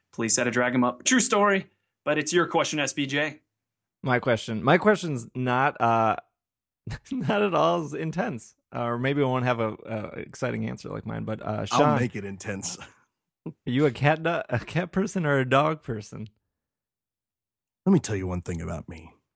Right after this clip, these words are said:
Speaker 3: Sorry, I just wanted to get a little more intense. Uh, one,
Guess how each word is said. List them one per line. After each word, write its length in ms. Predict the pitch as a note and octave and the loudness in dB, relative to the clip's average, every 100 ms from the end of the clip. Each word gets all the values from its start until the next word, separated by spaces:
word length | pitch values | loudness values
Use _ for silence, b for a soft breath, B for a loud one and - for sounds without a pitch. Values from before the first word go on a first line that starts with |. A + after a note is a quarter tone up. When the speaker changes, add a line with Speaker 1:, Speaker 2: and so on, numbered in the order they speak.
| _ _ _ _ _ _ _ _ - | _ _ _ _ _ _ _ _ -6
Speaker 3:
Sorry, 200 | A2 F#2+ | -2 0
I 40 | |
just 140 | F2+ A2+ | 0 2
wanted 160 | G2 | 2
to 60 | F#2+ | 2
get 100 | F#2 | 0
a 40 | |
little 140 | F#2 F#2 | 0 2
more 120 | F#2+ | 0
intense. 400 | F#2 - - - B B B2+ - | 0 -4 -6 -12 B B -12 0
Uh, 320 | E3+ F#3+ F3+ - _ _ _ | 2 4 2 -2 _ _ _
one, 360 | C3 D#3 G3+ D#3+ | -2 2 4 2